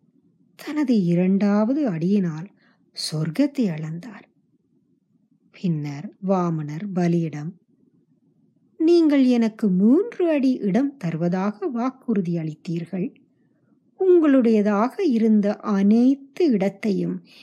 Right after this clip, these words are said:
இரண்டே அடிகளால் அளந்து விட்டேன். எனது மூன்றாவது அடியை நான் எங்கே வைப்பது?" என்றார். இப்போது வாமனர் வேறு யாரும் அல்ல,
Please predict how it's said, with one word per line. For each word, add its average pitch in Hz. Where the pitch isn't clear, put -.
இரண்டே 220
அடிகளால் 214
அளந்து 190
விட்டேன். -
எனது 349
மூன்றாவது 262
அடியை 180
நான் 370
எங்கே 226
வைப்பது?" 320
என்றார். 180
இப்போது 180
வாமனர் 180
வேறு 175
யாரும் 165
அல்ல, 170